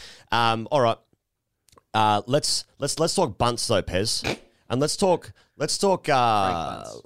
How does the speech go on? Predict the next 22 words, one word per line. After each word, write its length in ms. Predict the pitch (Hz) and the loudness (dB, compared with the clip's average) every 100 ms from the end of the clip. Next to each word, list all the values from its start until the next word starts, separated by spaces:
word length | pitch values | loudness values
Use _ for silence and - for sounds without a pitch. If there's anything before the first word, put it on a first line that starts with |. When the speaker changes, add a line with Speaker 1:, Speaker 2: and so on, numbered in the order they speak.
| 87 | -10
Speaker 1:
l-, 140 | 131 | -10
l-, 120 | - - _ _ _ | -10 -16 _ _ _
let's 260 | 127 151 - | -4 -2 0
talk 240 | 165 - | 0 0
the 200 | 135 117 | -4 -2
implications 840 | 123 123 123 - 110 107 110 98 | -2 -2 -2 0 0 0 -2 -4
of 80 | 90 | -4
the 160 | 95 95 | 0 0
I 100 | 92 | 0
P 180 | 101 95 | -2 -2
L 100 | 87 | -2
deal, 220 | 90 90 | -2 -2
which 160 | 90 101 | -2 -4
is 80 | |
still, 480 | - 135 131 110 92 - | -4 0 0 0 -2 -4
um, 400 | 92 87 82 71 _ | -2 -2 -4 -10 _
we're 180 | 107 110 | -2 -2
starting 340 | 107 143 131 | 0 0 0
to 100 | 110 | -2
see 220 | 98 117 104 | -2 0 0
the 240 | 87 87 - - - | 0 -6 -8 -20 -6
shockwaves. 920 | - - 123 - 92 85 76 67 - | -2 0 0 -2 -2 -2 -2 -6 -8